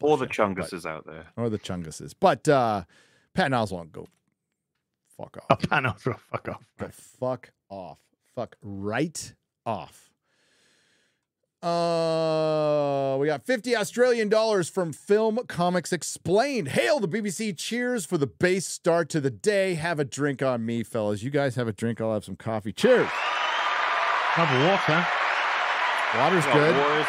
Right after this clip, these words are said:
Speaker 1: better.
Speaker 3: Or a coffee.
Speaker 2: Water
Speaker 1: This
Speaker 2: is
Speaker 1: ain't open
Speaker 2: good.
Speaker 1: bar. I can have water. It's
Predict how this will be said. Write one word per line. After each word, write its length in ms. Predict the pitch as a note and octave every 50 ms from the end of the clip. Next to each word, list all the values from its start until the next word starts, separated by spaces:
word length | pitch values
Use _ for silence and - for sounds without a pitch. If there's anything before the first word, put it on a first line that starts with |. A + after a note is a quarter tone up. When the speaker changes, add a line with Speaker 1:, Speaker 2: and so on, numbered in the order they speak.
| -
Speaker 1:
better. 300 | - - F2+ E2 - - - - E2 E2 - - - - - - - - - - - - - - - - - - - - - - - - - -
Speaker 3:
Or 100 | G3+ D#3+
a 40 | A2+
coffee. 440 | - - G#2+ G2 - B2+ B2 A#2+ A#2+ - -
Speaker 2:
Water 520 | A2+ G#2+ G#2 G2 G2 G2+ G2+ G2+ G2 G2
Speaker 1:
This 80 | G2 F#2+
Speaker 2:
is 60 | A#2+ A2+
Speaker 1:
ain't 80 | G#2
open 200 | G2 F#2+ G2+ G2+ G#2
Speaker 2:
good. 80 | A2 A#2+
Speaker 1:
bar. 440 | E2+ F2 F#2 G2 G2 G2+ G2+ G2 - - _ _ _ _ _ _ _ -
I 40 | -
can 100 | - F2
have 120 | E2+ E2+ E2
water. 300 | D#2+ E2 - - D2+ - _ _ _ _ _ _ _ _ _ _
It's 100 | -